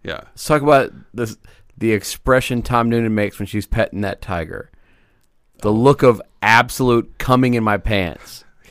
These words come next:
Speaker 2: that he gives.
Speaker 1: He's giving that wall.
Speaker 2: It is.
Speaker 1: Yeah, he's leaning.
Speaker 2: I
Speaker 1: He's
Speaker 2: laughed my ass off last night watching that scene.
Speaker 1: That's great. That's
Speaker 2: It's
Speaker 1: great.
Speaker 2: amazing. It's amazing.
Speaker 1: Plus, it's a William Blake reference.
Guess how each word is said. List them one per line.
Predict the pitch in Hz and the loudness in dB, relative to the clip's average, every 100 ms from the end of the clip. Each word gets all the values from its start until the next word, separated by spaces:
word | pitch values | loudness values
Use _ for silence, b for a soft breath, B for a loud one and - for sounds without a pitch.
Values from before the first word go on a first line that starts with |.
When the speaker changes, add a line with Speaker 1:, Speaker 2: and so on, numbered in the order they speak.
| b - | b -8
Speaker 2:
that | 92 | -4
he | 107 | -2
gives. | 101 104 87 82 90 - - | 0 0 0 -4 -12 -20 -20
Speaker 1:
He's | - 107 98 | -10 -10 -6
giving | 90 | -8
that | 82 71 | -6 -8
wall. | 78 90 | -2 2
Speaker 2:
It | 127 | 6
is. | 139 135 107 - _ - - - | 6 4 0 -10 _ -20 -20 -16
Speaker 1:
Yeah, | 65 | -14
he's | 95 104 | -10 -8
leaning. | 107 98 87 107 | -6 -6 0 4
Speaker 2:
I | 151 | 4
Speaker 1:
He's | 151 | 6
Speaker 2:
laughed | 127 120 - | 6 4 2
my | 104 - | 0 0
ass | 95 104 113 107 | 0 0 0 -2
off | 67 - - | -4 -6 -8
last | 76 69 - | -8 -8 -12
night | 60 55 60 | -16 -16 -12
watching | 76 78 - | -10 -10 -14
that | 62 - | -16 -18
scene. | - - - 123 _ _ _ _ _ _ - _ _ | -16 -16 -18 -20 _ _ _ _ _ _ -20 _ _
Speaker 1:
That's | 139 | -16
great. | - 196 294 - | -6 -4 -4 -6
That's | 160 - | -10 -4
Speaker 2:
It's | 131 131 | 0 2
Speaker 1:
great. | 131 | 2
Speaker 2:
amazing. | 131 131 110 92 76 | 4 2 0 -4 -8
It's | 98 | -2
amazing. | 120 123 110 90 78 107 _ - | 2 4 4 0 -8 -10 _ -2
Speaker 1:
Plus, | 139 143 | 0 0
it's | 113 | -2
a | 113 | -2
William | 113 135 120 | 2 0 0
Blake | 110 143 - | 2 2 2
reference. | 85 - 62 - - | -4 -6 -14 -20 -20